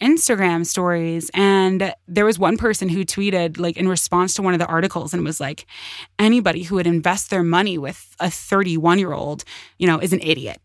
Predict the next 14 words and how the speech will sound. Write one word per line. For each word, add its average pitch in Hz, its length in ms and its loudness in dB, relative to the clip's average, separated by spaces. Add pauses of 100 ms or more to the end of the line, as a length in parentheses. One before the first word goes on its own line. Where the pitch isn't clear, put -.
(100)
basically. - 540 -4
And, 175 200 -2
like, 202 200 0
<laughs> 185 220 -4
they 190 160 2
deserved, 170 640 -2
they 175 80 2
had 165 200 0
it - 60 -16
coming. - 360 -8 (640)
And 202 640 2 (300)
it's - 300 0
just, - 420 0
like, 214 400 2